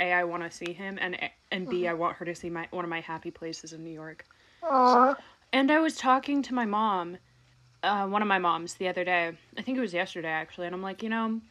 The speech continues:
Speaker 1: New York was, like, N Y C, that week in New York City was the best week I have ever had in my entire life mentally." I have never felt normal mentally here.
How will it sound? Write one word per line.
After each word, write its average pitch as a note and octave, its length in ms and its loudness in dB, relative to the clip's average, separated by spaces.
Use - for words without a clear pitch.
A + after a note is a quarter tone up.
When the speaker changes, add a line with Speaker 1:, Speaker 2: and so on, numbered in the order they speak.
Speaker 1:
New A#3+ 320 6
York F#3+ 500 -2
was, - 300 -10
like, A#3 280 -2
N C#4 200 4
Y C4+ 180 4
C, F#3 260 -4
that G3 200 -2
week B3 200 -6
in A#3+ 100 0
New A3+ 60 2
York A3 260 -2
City G3+ 420 -6
was A3 140 0
the G3+ 120 -2
best G#3+ 640 -2
week F#3+ 540 -6
I G3 140 2
have F#3+ 220 -2
ever G3 300 -2
had E3+ 460 0
in F#3 180 -6
my F3+ 140 -2
entire F#3 580 -6
life E3+ 380 -8
mentally." E3+ 680 -10
I B3 300 4
have B3 200 -2
never G3+ 400 0
felt F#3+ 320 -4
normal F3+ 460 -6
mentally F3+ 600 -6
here. A#3+ 380 -4